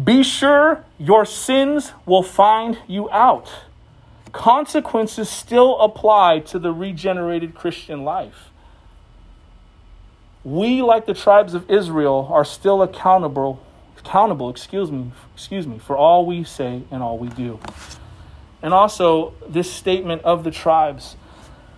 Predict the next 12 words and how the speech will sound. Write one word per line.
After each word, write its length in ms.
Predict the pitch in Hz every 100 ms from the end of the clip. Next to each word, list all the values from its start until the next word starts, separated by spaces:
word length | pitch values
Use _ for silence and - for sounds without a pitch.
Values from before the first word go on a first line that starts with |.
| - - - _ -
Now, 340 | 180 185 180 -
some 340 | - 226 233
Bible 320 | 220 214 202
scholars 480 | 190 - 190 196 185
claim 340 | - 190 190 180
that 280 | 165 - - _
this 300 | 160 185 185
list 480 | 160 202 202 - -
must 320 | 180 185 -
be 160 | 190 180
purely 720 | - - 208 214 208 202 185
symbolic 800 | - - 190 151 165 160 127